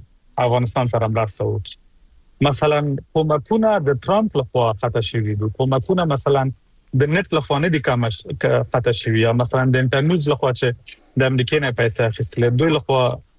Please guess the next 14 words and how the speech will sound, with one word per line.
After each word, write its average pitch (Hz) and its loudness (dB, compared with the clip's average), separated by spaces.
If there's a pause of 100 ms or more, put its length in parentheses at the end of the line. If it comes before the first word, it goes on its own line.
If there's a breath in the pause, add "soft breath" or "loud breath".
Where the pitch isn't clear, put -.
نه 156 2
دي 156 0
کم 120 0
شوي. 113 -2
اوس 185 2
هم 160 2
د 135 2
دوی 151 0
توجه 135 2
افغانستان 127 -2
ته 151 0 (440)
لکه 131 0
پخوا 131 0
ده. 110 -2